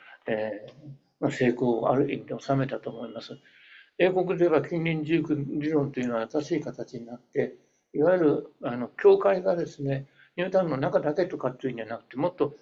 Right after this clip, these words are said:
必要なところで教会を取って近隣住区を作り、そしてベンチャービジネスのようなですね、市民が行う商いを入れるような形にどんどん変化しているので、私としてはこのアートコミュニティにはまあですね、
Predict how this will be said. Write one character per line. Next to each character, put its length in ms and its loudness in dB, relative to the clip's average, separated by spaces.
必 140 -6
要 180 6
な 140 2
と 100 0
こ 100 2
ろ 120 4
で 120 2
教 220 4
会 160 2
を 60 2
取 160 -2
っ 40 -12
て 80 -4
近 200 -6
隣 160 -2
住 200 -4
区 120 -8
を 100 -10
作 200 -4
り、 160 -4
そ 160 0
し 120 -2
て 280 4
ベ 100 4
ン 40 2
チ 100 0
ャ 40 4
ー 40 -6
ビ 100 -4
ジ 100 0
ネ 100 -2
ス 200 -10
の 100 -4
よ 160 -4
う 20 -8
な 100 -6
で 120 -14
す 100 -16
ね、 80 -8
市 140 -10
民 160 -4
が 100 -2
行 140 -10
う 280 -2
商 140 -2
い 100 -2
を 140 0
入 80 2
れ 120 2
る 140 -6
よ 120 -4
う 20 -4
な 100 -6
形 280 -8
に 120 -10
ど 140 -2
ん 40 -4
ど 60 -2
ん 40 -4
変 140 -2
化 140 -4
し 100 -14
て 60 -6
い 60 -4
る 100 -14
の 160 -14
で、 200 -10
私 420 -4
と 140 2
し 100 -10
て 80 -6
は 200 2
こ 120 -6
の 220 -6
ア 80 -2
ー 40 2
ト 140 0
コ 60 -4
ミ 140 -2
ュ 20 -8
ニ 60 -12
テ 80 -14
ィ 60 -10
に 80 -10
は 140 -8
ま 180 -6
あ 40 -6
で 140 -20
す 120 -14
ね、 160 -6